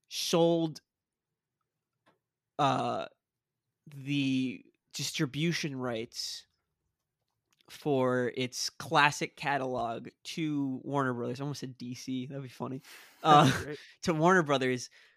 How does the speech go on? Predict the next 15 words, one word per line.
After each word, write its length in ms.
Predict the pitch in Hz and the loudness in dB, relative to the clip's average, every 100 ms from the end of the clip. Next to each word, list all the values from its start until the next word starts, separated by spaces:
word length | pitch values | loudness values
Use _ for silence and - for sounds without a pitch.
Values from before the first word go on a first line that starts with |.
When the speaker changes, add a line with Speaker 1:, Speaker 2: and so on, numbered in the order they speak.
| _ _ | _ _
Speaker 1:
The 160 | 165 175 | 4 6
idea 360 | 165 175 208 175 | 6 4 4 4
being, 460 | 185 214 196 160 | 0 0 2 2
because 340 | 151 - 196 165 | -4 -2 -2 0
there 120 | 165 | -2
was 120 | 156 | -2
no 120 | 160 | -4
such 200 | 160 165 | -4 -6
thing 140 | - 160 | -6 -6
as 80 | 143 | -6
streaming 440 | - 175 170 143 | -6 -6 -6 -6
back 240 | 127 123 123 | -6 -8 -8
then, 300 | 127 123 123 _ _ _ _ _ _ _ - | -10 -10 -12 _ _ _ _ _ _ _ -2
that, 460 | 147 139 131 - - | 2 2 -2 -6 -6
um, 760 | 139 131 123 123 123 123 123 | -4 -2 -2 -4 -6 -10 -12